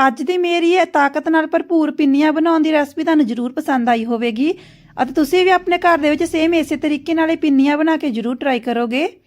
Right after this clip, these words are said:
ਅੱਜ ਦੀ ਮੇਰੀ ਇਹ ਪਿੰਨੀਆਂ ਬਣਾਉਣ ਦੀ ਰੈਸਪੀ ਤੁਹਾਨੂੰ ਕਿਹੋ ਜਿਹੀ ਲੱਗੀ, ਮੈਨੂੰ ਕੁਮੈਂਟ ਬਾਕਸ ਵਿੱਚ ਜ਼ਰੂਰ ਦੱਸਿਓ। ਹੋਰ ਬਹੁਤ ਸਾਰੀਆਂ ਨਵੀਆਂ ਰੈਸਪੀਜ਼ ਮੇਰੇ ਚੈਨਲ ਉੱਪਰ ਦੇਖਣ ਲਈ ਮੇਰੇ ਚੈਨਲ ਨੂੰ ਸਬਸਕ੍ਰਾਈਬ ਜ਼ਰੂਰ ਕਰ ਲਿਓ ਜੀ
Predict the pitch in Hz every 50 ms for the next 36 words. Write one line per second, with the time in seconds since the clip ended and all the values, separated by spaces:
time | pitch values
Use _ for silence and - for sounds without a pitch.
0 | _ _ _ _ _ _ _ _ _ _ _ _ _ _ _ _ _ _ _ _
1 | _ _ _ _ _ - - 220 233 233 208 269 262 359 381 370 370 370 370 370
2 | 359 381 370 381 339 311 277 262 285 302 320 302 370 359 359 349 339 339 330 320
3 | 277 359 349 339 320 311 320 - - 339 339 349 349 339 339 330 - 311 302 302
4 | 302 294 339 339 320 320 269 - 311 311 320 311 311 311 302 285 277 285 285 294
5 | 302 294 311 294 294 - - 285 277 254 240 247 226 220 214 196 214 220 220 -
6 | 254 254 277 381 - - - _ _ _ _ _ _ _ _ _ _ _ - 262
7 | 294 339 359 370 - 339 339 339 339 - 381 339 311 311 339 339 320 302 277 262
8 | 269 302 311 320 302 302 302 - - 339 320 311 294 285 285 285 311 - 311 294
9 | 294 302 302 302 302 302 302 294 247 302 277 277 - - 285 294 302 302 302 302
10 | 294 269 285 262 247 254 269 302 302 311 294 - - 302 294 285 247 220 254 226
11 | 214 220 226 233 285 262 240 220 226 220 220 247 254 311 339